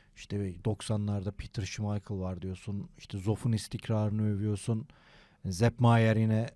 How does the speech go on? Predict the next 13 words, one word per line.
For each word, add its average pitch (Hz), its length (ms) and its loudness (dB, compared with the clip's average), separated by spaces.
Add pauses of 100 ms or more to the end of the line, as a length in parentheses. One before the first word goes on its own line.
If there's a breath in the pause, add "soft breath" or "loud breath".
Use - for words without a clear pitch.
(120)
o, - 220 -12 (380)
bence 107 200 0
çizgi 107 640 0 (260)
refleksleri 107 600 0
olarak 101 440 0
çok - 160 -6 (200)
çığır 113 320 2
açmış 101 420 -2
bir - 60 -14
kalecidir. 101 640 -4 (640 soft breath)
Yani - 100 -6
oraları 113 600 4
belirlediğinde 107 880 2